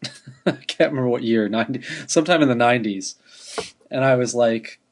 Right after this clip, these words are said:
"This is someone who doesn't regularly listen to the show." And so I was contextualizing, like, who it was. And then they said, "Oh, I, I saw the Melvins back then, da, da, da." And then, uh, and I said, "Yeah, I saw them too," you know, a little bit later. And I was just thinking, like, how much of, like, a,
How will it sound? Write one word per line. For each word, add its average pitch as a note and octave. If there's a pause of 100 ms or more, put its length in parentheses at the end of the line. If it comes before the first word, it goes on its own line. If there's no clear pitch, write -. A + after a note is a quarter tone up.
(520)
"This D#3+
is C3+
someone B2+
who B2+
doesn't A#2
regularly G#2+
listen G#2
to G2+
the G#2+
show." G2 (340)
And A2+
so B2
I A#2
was A2+
contextualizing, A2
like, G#2
who G#2+
it -
was. F#2+ (400)
And A2
then G#2+
they G#2+
said, D3+
"Oh, G3 (160)
I, E3
I E3
saw D#3+
the D#3
Melvins C3+
back A#2+
then, G#2+
da, G2
da, -
da." B2+
And A2+
then, A2+
uh, G#2 (720)
and B2+
I C#3+
said, D3
"Yeah, A3
I A3
saw G#3+
them G3
too," G3
you B2
know, C3
a C#3
little C#3
bit C#3
later. C#3
And B2
I A2+
was A#2
just -
thinking, C3+
like, A2+
how A#2
much A#2+
of, A2
like, G#2+
a, G2